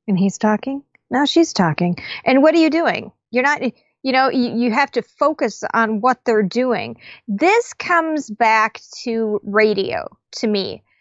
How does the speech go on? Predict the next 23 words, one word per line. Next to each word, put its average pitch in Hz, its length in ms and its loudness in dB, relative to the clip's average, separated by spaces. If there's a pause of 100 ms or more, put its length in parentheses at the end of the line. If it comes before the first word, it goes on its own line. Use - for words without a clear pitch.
(140)
because 226 500 0
I 269 260 4
would 349 220 -2
listen 233 540 -2
to 226 260 -2
an 202 180 -2
old 269 380 6
show 208 720 0 (440)
in 226 160 -4
Saint 269 320 -6
Paul 202 400 2 (540)
back 240 340 0
in 285 140 -4
the 285 60 -2
day 202 520 2
called 208 280 2
Hines 220 380 0
and 214 140 -2
Berglund, 202 480 2
and 190 100 0
it - 80 -2
was 208 260 2
two, 320 720 2